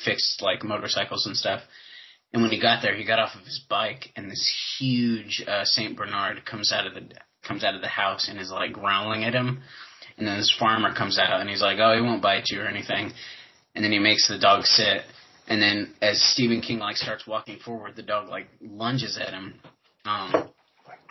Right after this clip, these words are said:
and, like, growls at him furiously. And the, and the farmer was, said something like, um, what did he say? Oh, he said, like,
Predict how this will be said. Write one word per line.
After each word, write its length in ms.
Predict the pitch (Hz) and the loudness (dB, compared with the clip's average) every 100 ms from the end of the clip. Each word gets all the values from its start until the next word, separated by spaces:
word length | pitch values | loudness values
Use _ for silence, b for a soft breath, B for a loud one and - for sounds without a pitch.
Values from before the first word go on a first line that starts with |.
| - _ - | -20 _ -10
and, 140 | 117 | -4
like, 280 | 104 95 95 | -4 -6 -10
growls 480 | - 107 110 110 104 | -6 0 0 0 -2
at 100 | 98 | -4
him 160 | 98 | -8
furiously. 680 | 92 107 110 104 - 95 98 B B B B B - | -10 -8 -6 -4 -4 -4 -10 B B B B B -6
And 220 | 110 110 | -4 -2
the, 200 | 104 - | -4 -2
and 140 | 110 | 0
the 80 | 107 - | 0 2
farmer 300 | 123 113 107 | 2 4 2
was, 240 | 104 101 - - | -2 -4 0 0
said 180 | 110 | 2
something 400 | - 107 110 104 | -2 -4 -6 -10
like, 340 | 101 98 95 - | -6 -6 -6 -8
um, 500 | 101 98 95 95 - _ _ _ _ _ _ _ _ _ _ _ _ | -6 -6 -8 -12 -16 _ _ _ _ _ _ _ _ _ _ _ _
what 60 | |
did 60 | 110 | -8
he 20 | |
say? 280 | - 101 92 | -4 -4 -2
Oh, 140 | 113 113 | 0 2
he 80 | 107 | 2
said, 220 | - 104 | 0 0
like, 200 | 98 | -4